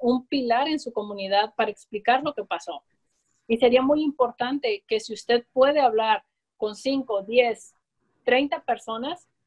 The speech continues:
esto fue algo que queríamos lograr, que alguien pudiera pasar la voz y que pudieran decir que el mismo gobierno, que el mismo gobernador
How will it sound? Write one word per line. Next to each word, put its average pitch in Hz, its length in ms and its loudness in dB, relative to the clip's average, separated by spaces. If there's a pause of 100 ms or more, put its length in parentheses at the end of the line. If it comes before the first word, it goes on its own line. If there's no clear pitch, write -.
(560)
esto 240 400 -2
fue 269 300 2
algo 277 360 0
que 233 140 -12
queríamos 214 460 -4
lograr, 196 300 -4 (680)
que 240 160 4
alguien 247 360 -2
pudiera 226 440 -6
pasar 202 340 -10
la 208 100 -8
voz - 360 -12 (300)
y 240 120 0
que 240 120 4
pudieran 247 440 2
decir 262 460 2
que 247 80 0
el 220 100 0
mismo 285 440 -2
gobierno, 262 720 2 (140)
que 226 120 0
el 233 120 2
mismo 262 420 -2
gobernador 226 960 0